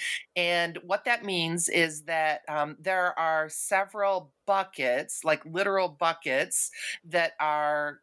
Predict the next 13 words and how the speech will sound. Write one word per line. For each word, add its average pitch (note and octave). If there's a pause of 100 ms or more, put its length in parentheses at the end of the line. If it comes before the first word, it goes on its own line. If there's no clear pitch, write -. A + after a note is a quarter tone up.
collecting D#3+
dollars C#3
for, C3+
um, B2+
Eli. A#2 (300)
So -
we B3
have G#3+
buckets G3
on D#3+
investigative F3
reporting D3
and D3